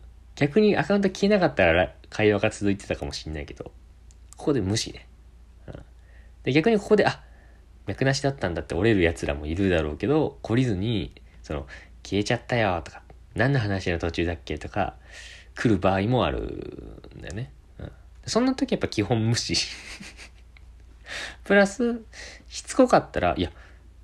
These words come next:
本当に話してないと思うよ」って言うね。<laughs>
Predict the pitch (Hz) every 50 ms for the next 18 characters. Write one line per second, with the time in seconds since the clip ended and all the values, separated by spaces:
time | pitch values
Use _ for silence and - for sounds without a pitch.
0 | - - - - - - - 190 214 262 277 - - - - 277 262 262 254 262
1 | 269 262 - - - - - - - - - - - - - - - - 160 190
2 | 196 - - - 95 117 143 156 - - 82 80 78 73 76 95 113 - - -
3 | - - - - - - - - - - - - - - - - - - 85 76
4 | 71 71 - 90 104 - -